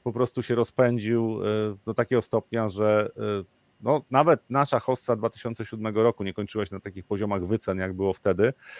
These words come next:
Wtedy dla, e, amerykańskich, e, dla japońskich spółek ten wskaźnik P do E wynosił pięćdziesiąt sześć. E, czyli niektóre spółki miały wskaźnik powyżej dwieście albo jeszcze więcej.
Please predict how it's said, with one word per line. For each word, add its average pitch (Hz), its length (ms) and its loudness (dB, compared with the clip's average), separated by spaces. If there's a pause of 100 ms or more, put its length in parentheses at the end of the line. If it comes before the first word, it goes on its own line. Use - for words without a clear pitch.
(180)
Wtedy 135 380 8
dla, 120 400 8
e, 107 280 2
amerykańskich, 117 720 0
e, 113 120 2
dla 117 160 6
japońskich 120 420 0
spółek 123 380 2
ten 117 120 -4
wskaźnik 117 400 -2
P 117 120 2
do 117 140 6
E 117 40 4
wynosił 113 340 -4
pięćdziesiąt 117 320 -6
sześć. - 460 -2 (600)
E, 98 100 -6
czyli 120 200 0
niektóre 127 300 4
spółki 123 360 0
miały 117 240 2
wskaźnik 117 380 0
powyżej 110 280 0
dwieście 113 640 0
albo 101 260 0
jeszcze 104 260 -2
więcej. 110 480 0